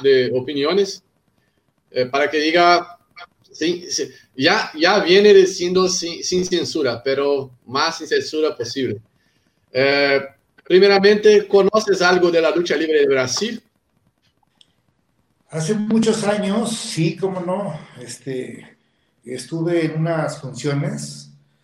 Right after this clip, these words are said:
Speaker 2: eh, que hicieron justamente en Copacabana.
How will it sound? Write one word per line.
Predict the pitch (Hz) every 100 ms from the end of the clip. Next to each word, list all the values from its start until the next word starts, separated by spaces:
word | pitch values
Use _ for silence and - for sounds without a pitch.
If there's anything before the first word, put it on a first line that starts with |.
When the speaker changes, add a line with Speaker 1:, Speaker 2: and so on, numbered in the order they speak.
| _ _ _
Speaker 2:
eh, | 123 120 117
que | 127
hicieron | 113 143 143 147 143
justamente | 143 - 147 135 135 139 147 147 147 143 - _ _ _
en | 113 123
Copacabana. | - 127 - 139 156 160 - - -